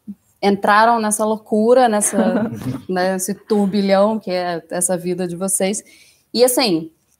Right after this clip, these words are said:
Speaker 1: duas pessoas muito jovens e tal, não sei o quê, o que que vocês esperavam,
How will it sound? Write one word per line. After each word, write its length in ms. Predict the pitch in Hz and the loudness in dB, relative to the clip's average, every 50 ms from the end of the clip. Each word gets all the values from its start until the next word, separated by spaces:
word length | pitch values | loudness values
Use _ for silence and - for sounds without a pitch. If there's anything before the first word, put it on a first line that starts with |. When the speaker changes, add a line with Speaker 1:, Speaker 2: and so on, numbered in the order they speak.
| _ _ _ _ _ _ - | _ _ _ _ _ _ -12
Speaker 1:
duas 240 | 180 175 220 285 302 | -8 -2 -2 -2 -2
pessoas 340 | - 330 294 - 262 247 233 | -2 -2 0 2 2 2 2
muito 460 | 220 226 226 226 254 311 320 - 403 | 2 4 4 6 6 6 4 4 0
jovens 520 | 311 254 220 220 233 254 269 254 254 240 233 | 0 2 4 6 6 6 4 2 0 -4 -6
e 40 | 233 | -6
tal, 240 | 240 - 233 240 247 | -2 0 2 2 0
não 60 | 247 | -2
sei 80 | 247 226 | -4 -10
o 20 | |
quê, 60 | - 254 | -10 -10
o 60 | 214 | -10
que 180 | - - - 294 | -10 -8 -8 -4
que 120 | 320 453 | -4 -4
vocês 360 | 415 415 403 - 370 349 349 | -4 -2 -4 -4 -4 -4 -4
esperavam, 800 | 311 302 320 - 294 277 254 226 202 190 175 170 165 160 151 - | -4 -6 -6 -2 2 2 4 6 4 4 2 0 -4 -6 -8 -10